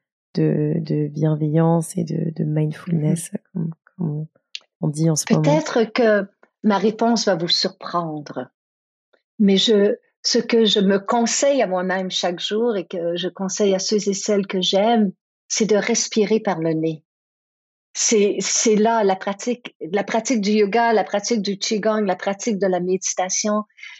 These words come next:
Speaker 2: la, la pratique du souffle conscient, c'est ce que vous allez apprendre. Et vous n'avez pas idée à quel point nous avons toujours la bouche ouverte, sans même s'en rendre compte, et que nous avons une respiration qui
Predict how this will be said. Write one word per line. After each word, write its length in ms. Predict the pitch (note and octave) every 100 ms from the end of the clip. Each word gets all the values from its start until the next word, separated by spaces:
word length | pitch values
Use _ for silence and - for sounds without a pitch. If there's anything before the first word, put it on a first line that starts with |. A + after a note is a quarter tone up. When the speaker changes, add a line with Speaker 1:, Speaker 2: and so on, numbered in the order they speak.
| _ F#3
Speaker 2:
la, 300 | F3+ F3 F3
la 100 | G3
pratique 420 | G#3 G3+ B3 G3+
du 140 | F#3+
souffle 440 | G3 - A#3 - G3
conscient, 480 | - G3 - A3+ A3
c'est 380 | - - - G3+
ce 160 | -
que 80 | G#3+
vous 260 | F#3+ G3+ G#3+
allez 220 | G3 G3
apprendre. 680 | F3+ - F#3+ F#3 F3+ D#3+ - - - - -
Et 340 | G#3 G3 G3+ G3 - _ -
vous 180 | F#3+ G#3
n'avez 320 | G#3 G3 G3+ -
pas 160 | D4 D4
idée 600 | B3 A3 F3+ G#3+ G#3+ G3 _ -
à 80 |
quel 280 | F#3+ - G3
point 260 | - A3+ G#3+
nous 460 | F#3+ F3+ F#3 F#3 F#3
avons 460 | F3+ G3+ G3+ F#3+ _
toujours 480 | - B3+ A3 B3 A#3+
la 160 | G3+ E3
bouche 380 | C#3+ F#3+ - -
ouverte, 680 | G3 F3+ D#3+ G3+ - - G#3 - _ - - -
sans 280 | - A3+ F#3+
même 320 | F3+ A3+ C4+
s'en 220 | - G3
rendre 320 | E3+ E3+ E3 -
compte, 440 | D#3+ D#3+ G#3 G#3 -
et 140 | F#3
que 120 | - F#3+
nous 420 | F3+ F#3 F#3 F3 - -
avons 240 | G3 F#3 G#3
une 100 | F#3+
respiration 880 | G#3 - C4 A3 G3 - A3 A3
qui 140 | A3